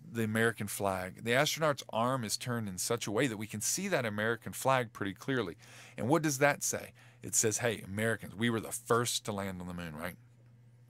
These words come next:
This life form that's standing on this lifeless planet, our moon, um, is an American, is a United States of America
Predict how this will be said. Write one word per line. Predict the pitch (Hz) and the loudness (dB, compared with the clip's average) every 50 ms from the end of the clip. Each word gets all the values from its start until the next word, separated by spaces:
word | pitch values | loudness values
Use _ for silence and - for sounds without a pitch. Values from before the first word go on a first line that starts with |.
| - - - - - | -20 -20 -20 -18 -6
This | 104 117 120 117 - - - - | -2 0 2 2 2 2 0 -4
life | - 87 95 107 135 127 | -4 2 4 4 4 4
form | - - 139 135 131 123 104 | 2 0 -2 -2 -2 -2 -4
that's | 90 - - | -2 0 2
standing | - - - - 127 123 123 127 127 120 | 2 2 2 0 0 0 0 0 -2 -2
on | 107 101 | -4 -4
this | 95 90 - - | -2 -2 -2 0
lifeless | 104 104 104 120 127 - - 117 117 - - | 0 2 2 2 2 2 -2 -4 -4 -4 -4
planet, | - - 113 107 101 92 85 - - | -4 -4 -2 -2 -2 -4 -6 -8 -6
our | 98 101 | -6 -6
moon, | 92 98 107 107 107 107 101 90 82 80 76 - - - - - - - - - - - - - - - - - - - - - - - - - - - - - - - - | -4 -4 -2 0 0 0 0 -2 -4 -8 -12 -16 -20 -20 -20 -20 -20 -20 -20 -20 -20 -20 -20 -20 -20 -20 -20 -20 -20 -20 -20 -20 -20 -20 -20 -20 -20 -20 -20 -20 -20 -12 -8
um, | 101 98 90 82 80 82 - - - - - - - - - - - - - - - - - - - - - | -6 -4 -4 -6 -8 -10 -14 -18 -20 -20 -20 -20 -20 -20 -20 -20 -20 -20 -20 -20 -20 -20 -20 -20 -20 -14 -8
is | 113 113 95 | -4 -4 -2
an | 101 90 | -2 -4
American, | 87 92 95 87 82 78 - - - - - - - - - - - - - - - - - - - - - - - - - - - - - | -4 -4 -4 -4 -4 -6 -6 -8 -12 -16 -16 -18 -20 -20 -20 -20 -20 -20 -20 -20 -20 -20 -20 -20 -20 -20 -20 -20 -20 -20 -20 -20 -20 -12 -8
is | 101 92 | -6 -4
a | 101 | -4
United | 98 95 92 90 92 101 98 107 107 104 - | -4 -4 -6 -4 -2 0 0 0 0 0 0
States | - - - - 104 101 101 - - 98 | -2 -2 -2 -2 -4 -4 -4 -6 -8 -10
of | 90 | -8
America | 90 87 87 90 90 92 92 82 78 - - - - - | -10 -8 -8 -6 -6 -6 -6 -6 -8 -10 -12 -16 -16 -18